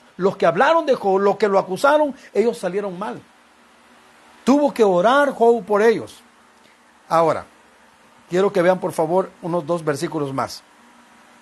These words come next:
Vamos a ver en el capítulo diecinueve. Tenemos un poquito de tiempo todavía. En el capítulo diecinueve del libro de los Salmos, diecinueve nueve.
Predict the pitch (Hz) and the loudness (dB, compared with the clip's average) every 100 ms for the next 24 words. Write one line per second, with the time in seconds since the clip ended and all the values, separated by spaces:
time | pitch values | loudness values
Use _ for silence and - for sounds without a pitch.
0 | _ _ _ - - - - - 170 202 | _ _ _ -20 -20 -20 -20 -4 -2 0
1 | 208 190 202 208 170 147 180 196 202 190 | 2 4 4 2 0 -2 -2 -4 -4 -4
2 | - 202 151 160 160 156 214 254 277 - | -8 -14 -10 -10 -8 -6 -4 -4 -6 -14
3 | _ _ - _ _ _ _ _ 143 185 | _ _ -20 _ _ _ _ _ -10 -8
4 | 185 185 165 165 156 139 160 156 127 117 | -4 -6 -4 -6 -4 -4 -4 -6 -6 -6
5 | 107 98 85 - - _ _ _ _ - | -6 -8 -14 -20 -20 _ _ _ _ -20
6 | - - - - 151 156 156 240 240 240 | -20 -20 -10 -2 0 2 0 0 -2 0
7 | 226 220 220 175 170 165 170 226 233 190 | 2 4 2 -2 -6 -4 -4 0 0 0
8 | 190 214 208 170 160 160 156 - _ _ | -2 -2 -2 0 0 -2 -4 -12 _ _
9 | _ 135 151 220 214 180 185 180 - - | _ -4 -2 2 2 2 -2 -6 -14 -20
10 | _ _ _ _ _ _ 143 160 165 160 | _ _ _ _ _ _ -6 -4 -4 -2
11 | 220 214 202 226 190 110 | 0 0 2 2 2 -2